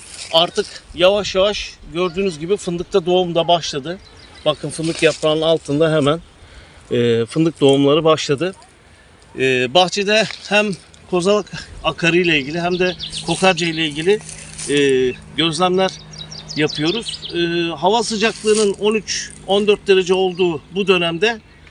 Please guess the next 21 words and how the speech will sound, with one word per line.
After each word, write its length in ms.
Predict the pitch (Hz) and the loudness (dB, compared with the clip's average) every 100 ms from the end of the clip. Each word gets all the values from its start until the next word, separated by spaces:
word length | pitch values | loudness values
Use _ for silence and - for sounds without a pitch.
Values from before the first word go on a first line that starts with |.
| - - - | -20 -20 -4
e, 180 | 131 131 | -2 -2
kokarcaların 880 | - 175 226 196 196 185 190 220 170 | 0 2 2 4 4 2 0 -2 0
henüz 340 | 220 208 170 | 2 2 0
daha, 340 | 175 175 220 196 - - - - - - | 0 2 0 -2 -16 -20 -20 -20 -16 -8
e, 40 | 147 147 143 139 | -4 -2 -4 -2
evlerin 600 | 165 180 185 196 214 220 - - 139 | 2 2 4 4 2 -4 -10 -12 -4
ve 140 | 160 | -4
kışlakların, 800 | - 165 - 185 - 180 190 214 - - - - - - - - - - - | -2 -4 0 0 0 0 2 -2 -10 -20 -20 -20 -20 -20 -20 -20 -20 -14 -6
e, 60 | 117 110 104 95 82 | -4 -4 -6 -8 -12
saklandıkları 720 | - 160 - 185 185 - 196 | -6 -4 2 2 2 2 4
yerlerden 580 | 196 180 151 160 151 214 | 6 2 0 -4 -2 -6
çıkıp 440 | 208 196 196 202 196 | -4 -4 -2 0 2
bahçeye 360 | 185 - 196 | 2 4 2
geldiklerini 720 | 185 190 180 - 180 190 226 - - - - - | 4 2 0 0 0 2 -2 -6 -20 -20 -20 0
henüz 320 | 196 226 175 | 4 4 4
gözlemlemedik. 720 | 202 190 202 196 190 147 - - - | 2 4 2 2 2 0 -6 -10 -2
Ancak 400 | 190 185 196 - | 0 0 -2 2
tabii 340 | 196 202 196 - - - - - - | 2 4 2 0 -20 -20 -20 -18 0
ağaçlarda 640 | 147 175 - 190 190 196 | 2 2 0 0 0 0
çiçek 400 | - - 208 - | -4 0 0 2
var. 180 | 185 | 0